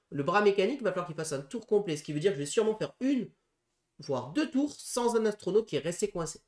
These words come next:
Du coup, je vais peut-être préférer aller chercher des tuiles un peu moins fortes, mais pouvoir rejouer avec mes astronautes.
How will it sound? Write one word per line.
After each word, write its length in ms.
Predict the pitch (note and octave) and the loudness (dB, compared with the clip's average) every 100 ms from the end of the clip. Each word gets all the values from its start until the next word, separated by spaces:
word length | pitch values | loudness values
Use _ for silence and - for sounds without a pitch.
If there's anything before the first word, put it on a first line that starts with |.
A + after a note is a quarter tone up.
| _ _ _ _ _ | _ _ _ _ _
Du 120 | B2+ - | -10 -4
coup, 140 | B3 | -2
je 60 | F3+ | -2
vais 60 | |
peut-être 220 | D3 G#3 | 0 0
préférer 420 | - G#3 G3+ F#3+ F#3 | 0 -2 4 4 4
aller 100 | D#3 | 0
chercher 260 | D#3+ F3+ | -6 -4
des 100 | D#3+ | -6
tuiles 200 | D3+ C#3+ | -4 -2
un 60 | C#3 | 0
peu 140 | A3+ | 2
moins 220 | G#3+ F3+ | 2 2
fortes, 380 | D#3+ G#3 - - - | 0 -2 -4 -12 -6
mais 120 | D3+ | -6
pouvoir 320 | D#3+ E3+ F3+ | -4 -2 -2
rejouer 280 | F3 E3 G3 | -2 2 0
avec 180 | E3 D#3+ | 0 -6
mes 140 | D3+ | -4
astronautes. 440 | D3+ - A#2+ - | -6 -6 -8 -10